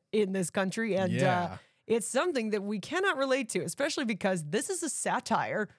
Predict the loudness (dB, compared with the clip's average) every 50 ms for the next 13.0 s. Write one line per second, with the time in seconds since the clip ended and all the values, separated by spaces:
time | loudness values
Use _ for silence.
0 | _ -10 -4 -2 0 0 0 0 -2 -4 -6 -12 -18 -20 _ _ _ _ _ _
1 | _ _ 0 2 2 2 2 0 0 -2 0 0 2 2 2 2 2 0 0 0
2 | -2 -4 -4 -2 -2 -2 -2 -2 -4 -8 -12 -20 _ _ _ _ -2 0 2 0
3 | 0 0 -2 -2 -2 -2 0 0 2 2 2 0 -2 0 2 2 2 2 2 0
4 | -2 -2 -2 -2 -2 -2 0 0 0 0 -2 -2 -2 -4 -4 -4 -6 -6 -6 -6
5 | -6 -6 -8 -6 -4 0 0 0 0 2 0 2 2 2 2 2 0 0 0 0
6 | -2 -2 0 0 0 2 2 2 2 2 2 2 2 2 2 0 0 2 0 0
7 | 0 0 -2 -2 0 0 0 0 -2 -2 -4 0 2 2 2 2 2 2 4 4
8 | 4 2 2 0 0 0 0 2 2 0 0 0 0 0 -2 -2 -4 -6 -8 -8
9 | -8 -6 -6 -6 -8 -10 -4 -2 0 0 2 0 -2 -2 -6 _ _ _ -4 -2
10 | -2 -2 -2 0 0 2 2 2 2 0 0 2 2 2 4 4 4 4 4 4
11 | 4 2 2 2 0 0 2 0 0 -2 -4 -6 -2 0 0 0 0 0 -2 0
12 | 0 -2 0 2 2 2 2 2 0 -2 -4 -4 -6 -4 -2 0 0 0 0